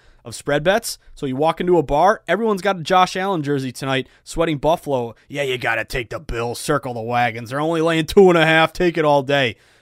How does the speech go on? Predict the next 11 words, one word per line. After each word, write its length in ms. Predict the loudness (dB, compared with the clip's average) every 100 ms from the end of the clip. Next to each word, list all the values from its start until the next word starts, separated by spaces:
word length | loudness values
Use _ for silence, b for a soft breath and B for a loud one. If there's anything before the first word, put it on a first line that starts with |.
| -8
Again, 320 | -2 -2 -2
Bills 240 | -4 -4 -2
could 140 | 0
roll, 220 | 2 2
Bills 260 | 2 -2 0
could 160 | -2
win. 260 | 0 0 -2 b b b
Uh, 280 | -2 0 0
but 180 | -2 -6
to 100 | -4
me, 340 | -6 -4 -6